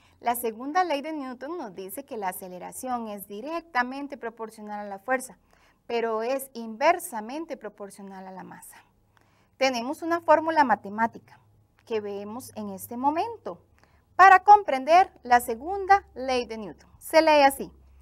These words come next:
la sumatoria de fuerzas, o la fuerza neta, es igual a la masa por la aceleración.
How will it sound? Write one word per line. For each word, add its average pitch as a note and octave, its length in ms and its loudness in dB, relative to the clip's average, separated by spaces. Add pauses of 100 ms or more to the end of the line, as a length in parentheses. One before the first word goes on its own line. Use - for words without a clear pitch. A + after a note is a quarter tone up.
(360)
la B3+ 200 4
sumatoria C#4 640 2
de B3 120 0
fuerzas, C4 720 6 (560)
o G3+ 120 -4
la F#3 140 -6
fuerza F#3+ 380 -6
neta, D4 460 2 (600)
es C4 260 -4
igual A3 540 0
a G3+ 120 0
la G3 140 -6
masa C4+ 500 -2
por A#3+ 160 -4
la A3+ 100 -2
aceleración. G3+ 640 -12